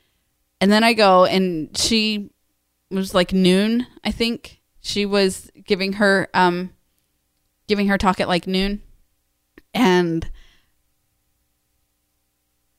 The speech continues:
I'm looking at my list, and I'm listening to her,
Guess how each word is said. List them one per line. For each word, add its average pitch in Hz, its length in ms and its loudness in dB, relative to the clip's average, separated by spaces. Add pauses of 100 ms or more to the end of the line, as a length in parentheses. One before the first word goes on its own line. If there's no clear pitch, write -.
(340)
I'm 202 120 2
looking 240 300 0
at 226 80 -4
my 208 120 -2
list, 233 500 -4 (680)
and 208 160 2
I'm 202 180 0
listening 302 420 2
to 320 120 2
her, 330 220 4